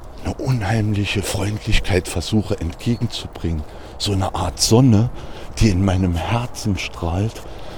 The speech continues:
und die ich echt versuche auch zu zeigen, nach außen, nach außen zu strahlen,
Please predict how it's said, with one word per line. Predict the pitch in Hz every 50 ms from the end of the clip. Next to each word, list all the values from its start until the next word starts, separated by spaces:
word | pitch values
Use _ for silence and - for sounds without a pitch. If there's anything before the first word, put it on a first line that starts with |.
| - - - - - -
und | - 92 90 -
die | - 90 90
ich | 90 - - -
echt | - 87 - - -
versuche | - 95 87 - - 117 117 101 - 113 104 107 107 - - - - - - - - - - - - - - - - -
auch | - 101 92 90
zu | - - - 101
zeigen, | - - - - 98 101 104 101 - 90 76
nach | 71 78 - - - -
außen, | 123 127 135 127 - - - 71 95 107 - - - - - - - - -
nach | - 82 82 - -
außen | 107 127 139 147 - - 131 113
zu | - - 110
strahlen, | 92 - - - - 104 90 98 98 113 113 98 95